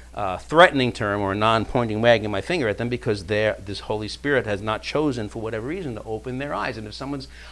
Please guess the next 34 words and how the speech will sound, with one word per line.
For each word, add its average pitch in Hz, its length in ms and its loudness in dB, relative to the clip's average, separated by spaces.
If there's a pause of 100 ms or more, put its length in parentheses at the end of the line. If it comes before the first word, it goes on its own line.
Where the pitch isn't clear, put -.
(100)
eyes 151 400 0 (280)
have 123 180 0
not 131 260 2
been 117 120 -6
chosen 185 320 0
to 143 40 0
be 113 120 -2
open, 104 360 -4 (180)
then 208 480 2
they 175 240 6
are 147 180 0
trying 220 420 0
to 180 100 -4
live 175 340 2
the 151 100 0
right 131 280 4
way, 127 460 0
which 156 180 2
is 151 100 -2
a 156 60 0
good 226 260 -2
thing. 95 300 -8
So 147 140 -2
they're 139 140 2
not 165 260 0 (420)
part 160 240 4
and 131 80 -6
parcel 202 460 2
of 120 60 -2
their 127 140 -4
own 127 120 -4
destruction 127 560 -6
per 117 180 -6
se, 110 440 0